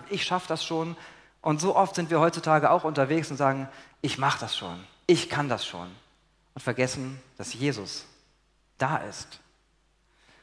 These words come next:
Und wenn die Jünger sich vor Augen geführt hätten, dass Jesus da ist, ich glaube, das hätte eine andere Einstellung ergeben. Wenn wir uns vor Augen führen, Jesus ist da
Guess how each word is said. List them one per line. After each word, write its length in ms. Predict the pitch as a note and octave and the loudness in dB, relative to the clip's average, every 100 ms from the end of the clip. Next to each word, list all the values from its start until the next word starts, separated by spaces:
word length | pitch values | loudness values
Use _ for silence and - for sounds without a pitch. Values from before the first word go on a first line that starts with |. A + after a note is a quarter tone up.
| _ _ | _ _
Und 140 | C#3+ C3 | -2 0
wenn 100 | D3 | 0
die 80 | |
Jünger 240 | C#3 A3+ G#3 | 2 2 2
sich 220 | D3 - | 0 -6
vor 300 | - D3 - | -2 -2 0
Augen 220 | G#3 A3+ | -2 -2
geführt 360 | E3+ - C3 - | -6 -6 -6 -4
hätten, 220 | A#2 A2+ | -4 -4
dass 160 | G#2+ - | -8 -6
Jesus 300 | G3 D#3+ - | -8 -8 -2
da 220 | E3+ G#3 | 0 0
ist, 200 | G#2 A2 | -2 -8
ich 80 | A#2+ | -2
glaube, 260 | C#3 F3 | -2 0
das 220 | D3+ - | -6 -8
hätte 380 | F3 E3+ D#3+ D#3 - _ _ _ | -8 -6 -6 -6 -12 _ _ _
eine 140 | C#3 - | -4 -2
andere 220 | D#3 B2+ | 2 2
Einstellung 480 | B2 A#2+ A2 G#2 F#2 | 2 -2 -6 -8 -10
ergeben. 420 | G2 F#2+ F#2 F#2+ _ _ _ _ _ _ _ - | -12 -14 -16 -20 _ _ _ _ _ _ _ -4
Wenn 240 | B2 B2+ | -4 0
wir 160 | G3+ G#3 | 0 0
uns 160 | F3+ | 0
vor 140 | E3+ B2+ | 2 2
Augen 180 | E3+ | 0
führen, 220 | C#3+ A#2+ G#2 | -4 -8 -2
Jesus 420 | - G3+ C#3+ - | 0 0 -2 -6
ist 240 | - - | -10 -8
da 280 | F#2 E2 F2 | -8 -8 -10